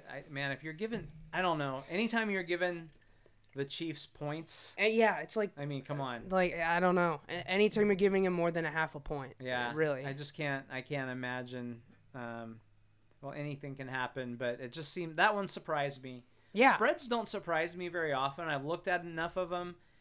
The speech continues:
Speaker 1: I can almost, I, I can usually guess what the spread is gonna be within a point. Like, I
Speaker 2: Mm-hmm.
Speaker 1: can, like, I feel pretty, like, I have a pretty good handle on
Speaker 2: I
Speaker 1: the
Speaker 2: would have said,
Speaker 1: spread.
Speaker 2: like, one and a half on this.
Speaker 1: Yeah,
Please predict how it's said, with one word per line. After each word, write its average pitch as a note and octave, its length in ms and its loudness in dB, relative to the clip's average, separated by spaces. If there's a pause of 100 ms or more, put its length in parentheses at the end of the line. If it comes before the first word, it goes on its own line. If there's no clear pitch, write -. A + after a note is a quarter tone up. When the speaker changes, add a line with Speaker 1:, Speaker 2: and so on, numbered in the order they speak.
(400)
Speaker 1:
I E3+ 120 2
can F3+ 200 0
almost, G3+ 440 2 (420)
I, E3+ 160 -4 (100)
I E3+ 120 2
can F#3 200 0
usually G3+ 340 -2
guess D#3 440 0
what D3+ 160 -6
the C#3 80 -10
spread D#3+ 360 4
is C#3 140 -2
gonna C3+ 220 -4
be C3 180 -6
within C3 360 -6
a B2 40 -6
point. A#2+ 460 -10
Like, C#3 140 2
I E3+ 100 4
Speaker 2:
Mm-hmm. F3+ 80 0
Speaker 1:
can, D3+ 260 -8
like, C#3+ 160 -4
I D3 120 2
feel F3 200 0
pretty, E3 300 -6
like, D3 160 -4
I C#3 60 0
have D3 100 -2
a C3 60 -4
pretty D3+ 200 -8
good C3+ 140 -2
handle C#3 340 -6
on C#3 120 -2
Speaker 2:
I - 20 4
Speaker 1:
the F#3+ 80 8
Speaker 2:
would A3 80 10
have G#3 80 6
said, G3+ 140 8
Speaker 1:
spread. - 80 6
Speaker 2:
like, E3 180 4
one D#3+ 220 4
and D#3 100 2
a D3+ 60 0
half D3 300 2
on D3+ 160 -6
this. D#3 440 -6 (160)
Speaker 1:
Yeah, E3 340 4